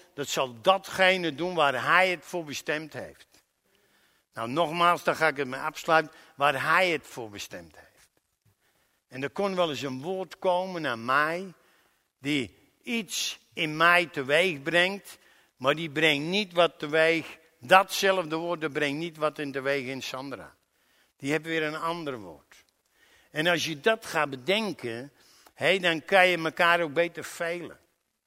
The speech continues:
Dan kan je elkaar ook beter accepteren. Want dan weet je dat we allemaal ons eigen woord van God krijgen. Amen.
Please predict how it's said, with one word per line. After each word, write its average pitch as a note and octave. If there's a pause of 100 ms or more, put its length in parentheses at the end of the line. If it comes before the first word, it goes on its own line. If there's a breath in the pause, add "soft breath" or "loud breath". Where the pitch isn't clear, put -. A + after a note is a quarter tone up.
(340)
Dan C#3
kan F3
je E3+
elkaar E3+
ook D#3
beter E3+
accepteren. D#3 (460 soft breath)
Want D3
dan D3
weet E3+
je F3+
dat D#3
we C#3 (160)
allemaal F3+
ons D3+ (120)
eigen E3
woord D#3+
van C#3+
God -
krijgen. F#2 (640)
Amen. F3